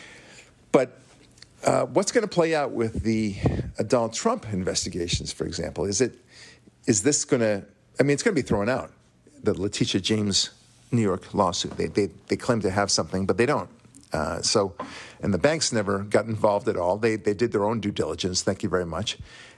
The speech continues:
And so she has no standing. It's, it's another issue. It's gonna get thrown out. But I suppose the Democrats,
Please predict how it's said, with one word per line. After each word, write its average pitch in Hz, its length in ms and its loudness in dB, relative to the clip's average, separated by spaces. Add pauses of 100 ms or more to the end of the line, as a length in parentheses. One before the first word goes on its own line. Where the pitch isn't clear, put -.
(260)
And 110 240 2
so 113 300 2
she 147 240 -2
has 139 240 0
no 117 140 0
standing. 110 500 -4
It's, 95 240 -2
it's - 240 -4
another 101 300 0
issue. 98 300 -4 (460)
It's - 140 4
gonna 202 140 2
get - 160 0
thrown 127 220 2
out. 151 260 0 (1000)
But 135 200 4
I 139 80 2
suppose 170 460 0
the 143 100 -2
Democrats, 120 760 0